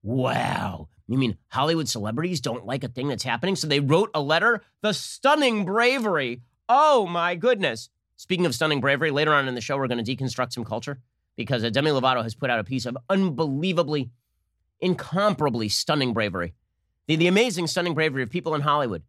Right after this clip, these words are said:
to signal that they don't like Donald Trump. I mean, my God, listen, the career risk it requires in Hollywood to say that you don't like the orange man bad. My, these people should all be given congressional medals of honor.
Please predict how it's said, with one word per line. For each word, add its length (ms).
to 80
signal 320
that 140
they 100
don't 180
like 140
Donald 220
Trump. 200
I 60
mean, 140
my 180
God, 300
listen, 300
the 120
career 420
risk 260
it 100
requires 600
in 140
Hollywood 420
to 60
say 340
that 60
you 100
don't 200
like 220
the 80
orange 320
man 240
bad. 300
My, 520
these 180
people 280
should 160
all 240
be 80
given 280
congressional 520
medals 280
of 100
honor. 260